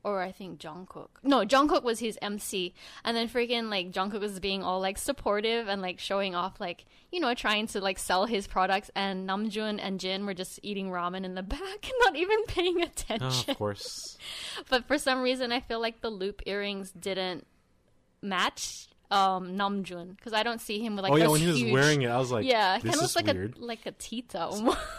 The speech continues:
Speaker 2: Like an auntie, right?
Speaker 1: Yeah.
Speaker 2: Auntie R M.
Speaker 1: Yeah.
Speaker 2: Well, he's used to being an auntie and looking, you know, they always dress him up as a girl,
Speaker 1: <laughs> I
Speaker 2: like, all
Speaker 1: know.
Speaker 2: those different stuff.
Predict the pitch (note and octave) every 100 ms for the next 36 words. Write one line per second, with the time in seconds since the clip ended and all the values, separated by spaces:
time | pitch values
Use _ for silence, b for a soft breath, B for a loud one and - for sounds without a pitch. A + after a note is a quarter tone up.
0 | - C3 A#2 A#2+ A#2 C3+ D3 A2 G2+ G#2+
1 | B2 - C#4+ A#3 G#3+ G#3 G#3+ D#3+ E3+ F3+
2 | C3 B2 G#2+ G2+ A3 G3+ F#3 F#3 E3 E3+
3 | E3+ D#3 D#3+ - C3 B2 A2+ G#2 A#2 -
4 | G#2 G2+ G2 G2 G#2 A#2 G#2 F#2+ G#2+ F#2+
5 | F#2+ G#2 A2 G2+ A2+ A2+ A2 A2+ G#2 G2
6 | G#2+ A#2+ A#2 B2 - D#4+ A2+ C#4+ A2 A2+
7 | A2 A2 - A2+ - A2+